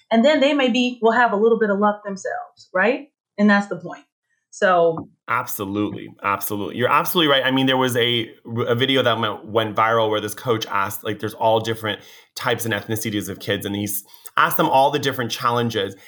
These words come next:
Speaker 2: And you look and you see all the people of color are still at line one 'cause they have all of those challenges against them. And you see all of the white students going ahead. You know,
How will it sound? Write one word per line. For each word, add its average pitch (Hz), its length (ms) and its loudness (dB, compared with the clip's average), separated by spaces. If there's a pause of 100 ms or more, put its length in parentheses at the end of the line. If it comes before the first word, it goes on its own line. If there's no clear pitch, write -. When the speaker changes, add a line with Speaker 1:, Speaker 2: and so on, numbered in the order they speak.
(180)
Speaker 2:
And 139 120 0
you 143 140 0
look 156 300 2
and 135 100 0
you 127 60 2
see 127 240 -2
all 135 320 2
the 170 80 -2
people 147 240 -2
of 139 100 -8
color 120 260 0
are 110 40 0
still 120 340 0
at - 260 -2
line 110 380 -2
one 104 240 -2
'cause 110 120 -10
they 104 80 -2
have 104 160 -4 (100)
all 131 260 4
of 113 120 -2
those 101 180 -4
challenges 76 640 -10 (100)
against 101 320 -8
them. 92 140 -10
And 110 80 -6
you 107 80 -6
see 131 220 -4
all 123 220 2
of 131 80 -4
the 131 80 0
white 110 220 0
students 101 280 -8
going 95 240 -8
ahead. 90 260 -10 (260)
You 120 120 0
know, 107 240 0